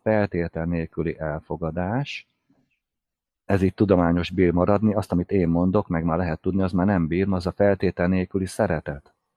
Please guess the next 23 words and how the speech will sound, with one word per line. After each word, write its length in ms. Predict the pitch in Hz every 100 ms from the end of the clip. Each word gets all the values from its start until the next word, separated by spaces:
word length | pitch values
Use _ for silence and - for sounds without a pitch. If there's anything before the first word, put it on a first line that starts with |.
| _ _ _ _ - -
De 120 | -
az 80 | 101
már 160 | 107 107
majdnem 400 | 123 123 98 98
az, 120 | 104
csak 180 | - 95
nem 160 | 104
lehetett 400 | 95 95 90 87
így 120 | 90 -
kimondani. 460 | 98 87 82 92
Akkor 240 | 110 - 117
erről 180 | 117
fogalmam 460 | 113 113 95 85 87
se 140 | -
volt, 220 | 82 80 -
csak 160 | 85
később 400 | - 85 - 80
jöttem 340 | 80 - 80 80
rá 160 | 82
nemrég. 420 | 85 80 78 76 - _ _ - - - - _
Tehát 160 | - -
a 60 |
feltételi-, 800 | 90 135 139 107 95 98 95 98